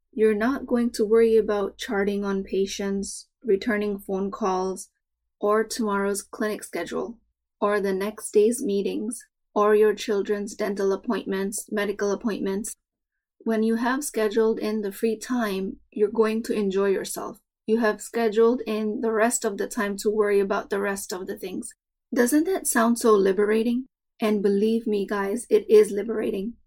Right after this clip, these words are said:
When you get rid of all the mental chatter about everything you have to do by scheduling in time for all of it, you have given yourself the mental peace and tranquility.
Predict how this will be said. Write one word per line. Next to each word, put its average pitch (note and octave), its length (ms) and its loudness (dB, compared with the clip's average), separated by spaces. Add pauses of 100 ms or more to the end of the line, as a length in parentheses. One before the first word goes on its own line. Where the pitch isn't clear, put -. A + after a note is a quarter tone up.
(440)
When A#3 220 4
you E4+ 160 4
get F4+ 220 2
rid G#3+ 320 2
of F#3+ 160 -2
all A3+ 180 2
the C4 120 2
mental A3+ 420 0
chatter F#3+ 500 -2
about G3 380 -2
everything A#3+ 420 2
you A3 120 0
have G#3+ 240 -4
to G3 100 -4
do G3+ 220 2
by G3 140 -2
scheduling G#3+ 720 2
in G3+ 140 0
time G3 320 -4
for G3 160 -2
all G3 240 2
of - 100 -6
it, - 260 -6 (420)
you A3 140 2
have A#3 280 0
given B3 240 2
yourself A3+ 460 -2
the G3 100 -2
mental A3 460 0
peace G3+ 340 -4
and F#3+ 160 -6
tranquility. F#3+ 680 -6